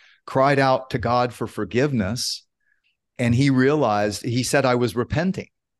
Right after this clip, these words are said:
He used a, that word. And he said, "These two Christian angels take him from that place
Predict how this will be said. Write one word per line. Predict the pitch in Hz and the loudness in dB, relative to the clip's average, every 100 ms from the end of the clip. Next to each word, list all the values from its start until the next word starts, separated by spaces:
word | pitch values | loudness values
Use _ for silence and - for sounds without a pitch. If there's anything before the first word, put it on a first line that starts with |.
| _ _ - | _ _ -8
He | |
used | 113 135 | -4 -2
a, | 139 120 | -2 -2
that | 117 120 98 | -2 -2 -2
word. | 120 156 85 78 _ _ _ _ - | -6 -6 -10 -14 _ _ _ _ -2
And | 127 127 123 123 123 117 - _ _ _ _ | 2 4 4 2 0 -4 -8 _ _ _ _
he | - 156 | -6 -4
said, | - 147 | 0 -2
"These | 127 135 - | 0 -4 -4
two | - - 180 170 160 _ _ _ - | -8 -4 -2 -2 -4 _ _ _ -16
Christian | - 202 - - 180 147 | -2 -2 -2 -4 -6 -4
angels | 131 151 185 127 101 101 104 - - | -6 -2 -2 -2 -4 -4 -6 -12 -14
take | - 175 196 196 | -2 0 0 -2
him | 123 107 | -4 -4
from | 104 - 123 143 | -4 -2 0 0
that | 139 - - | 0 -2 -6
place | - 175 170 117 120 - | -6 -2 -2 -2 -6 -10